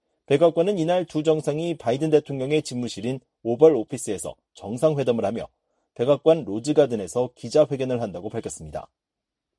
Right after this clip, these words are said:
이어 바이든 대통령과 질 바이든 여사는 이날 저녁 윤 대통령 부부를 국빈 만찬에 초대해 함께 식사하고 기념 촬영을 한다고 덧붙였습니다. 한편 한국 대통령실은 이십 일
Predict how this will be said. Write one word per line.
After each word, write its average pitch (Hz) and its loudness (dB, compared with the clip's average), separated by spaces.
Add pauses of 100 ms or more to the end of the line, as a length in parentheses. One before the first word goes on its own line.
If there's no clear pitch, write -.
이어 160 6
바이든 143 0
대통령과 160 0
질 147 0
바이든 143 0
여사는 127 -2
이날 131 -2
저녁 131 0
윤 123 -6
대통령 135 0
부부를 110 -4
국빈 - -4
만찬에 131 0
초대해 120 -2
함께 165 -4
식사하고 - -2 (380)
기념 147 0
촬영을 151 2
한다고 107 -4
덧붙였습니다. 82 -8 (800)
한편 180 2
한국 190 2
대통령실은 170 0
이십 143 -4
일 87 -6